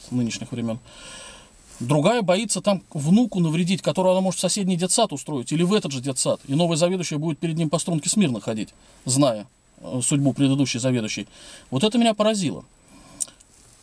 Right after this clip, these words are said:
Еще одна зарисовка из жизни. Еду в центре ночью, еще не особо водить умел, разворачиваюсь, не заметил знак, тут же меня гайцы тормозят. Выходим, ну давайте права, ну вот стоит, мнется с правами, мнется, ну вот под знак проехали,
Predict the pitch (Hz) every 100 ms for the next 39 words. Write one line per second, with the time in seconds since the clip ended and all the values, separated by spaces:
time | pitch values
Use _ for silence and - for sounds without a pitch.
0 | - 180 254 139 113 113 113 110 - 113
1 | 107 104 101 92 _ _ - - - -
2 | - _ _ - - 147 208 196 143 -
3 | - 233 247 233 208 135 170 196 196 190
4 | - _ - - - - - - - -
5 | - - 143 190 170 165 156 175 151 147
6 | 208 233 214 202 180 - 151 147 170 226
7 | 214 185 160 160 175 175 143 185 226 -
8 | 175 151 143 131 127 135 143 - 139 131
9 | 139 190 330 - - - - 131 143 226
10 | 214 202 170 - 156 202 196 160 160 151
11 | 147 139 123 117 165 180 - 165 151 143
12 | 151 156 156 - 135 131 123 120 127 139
13 | 170 104 165 143 151 147 - 131 127 120
14 | 110 -